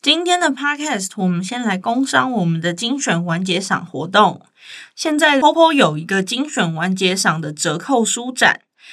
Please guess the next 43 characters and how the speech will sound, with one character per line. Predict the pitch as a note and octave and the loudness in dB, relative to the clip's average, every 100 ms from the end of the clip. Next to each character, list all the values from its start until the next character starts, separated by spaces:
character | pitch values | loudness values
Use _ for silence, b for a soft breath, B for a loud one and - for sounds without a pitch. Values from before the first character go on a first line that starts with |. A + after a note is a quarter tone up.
| B B B | B B B
全 | - A#3 A#3+ | -2 2 4
书 | C4 E4 | 4 2
七 | E4 - D#4 | 0 0 0
折， | D4 G3 G3 | 0 0 2
任 | A3+ A#3 | 2 2
意 | A3+ | 0
章 | G#3+ G#3 A3 | 0 0 0
回 | G3 E3+ | -2 -2
八 | F3 G3 | 0 -2
五 | G3+ E3 | -2 -6
折， | - C#3+ D3+ | -6 -8 -6
有 | E3+ C#3 | -6 -6
兴 | A#3+ A#3 | -6 -4
趣 | A3+ B3 | -4 -2
的 | G3+ | -2
朋 | F3 F3+ F3+ | -2 -4 -4
友 | F#3 | -4
可 | E3+ G3 | -4 -4
以 | F3+ | -4
到 | E3 F#3 F3+ | -2 -2 0
我 | E3 | -2
们 | D3+ | -6
的 | D#3 | -8
官 | E3+ G#3 A3 | -4 -2 0
网 | A3 - | 0 0
看 | - A3+ | -2 -4
看 | F#3+ A3 G3 | -2 -2 -2
哦。 | G3+ G#3+ A3+ C4+ _ _ _ _ _ _ _ _ _ _ _ _ _ _ | -2 -2 -4 -8 _ _ _ _ _ _ _ _ _ _ _ _ _ _
今 | - F4+ | -4 0
天 | F#4+ F#4+ | 2 4
的 | |
Podcast， | D#4+ D4+ D#4 D4+ D#4 A3+ - | 2 2 -4 -2 0 0 -2
我 | F3 | -6
们 | F#3 F3 | -4 -4
邀 | F3+ A3 | 0 2
请 | B3 G3 | 2 -4
到 | D#3+ G#3 G#3 | 2 4 4
网 | E3 A#2+ | 0 -6
站 | F#3 B3 G#3 | -2 0 0
编 | F#3+ B3+ C#4 | 0 -2 -2
辑 | G3 | -4
组 | F3+ F#3 F#3 | -4 -4 -6
长 | F#3 G3 C3 | 2 2 2